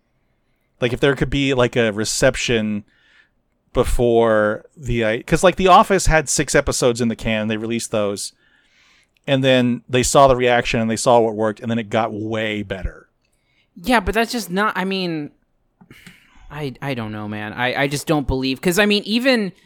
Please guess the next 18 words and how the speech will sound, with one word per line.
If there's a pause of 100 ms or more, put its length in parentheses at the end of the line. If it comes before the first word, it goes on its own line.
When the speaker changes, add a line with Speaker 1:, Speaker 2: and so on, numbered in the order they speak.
(220)
Speaker 2:
even
something
like, (120)
like
Parks
and
Rec,
when
they
had
their, (720)
when
they
had
their,
uh, (840)
you
know,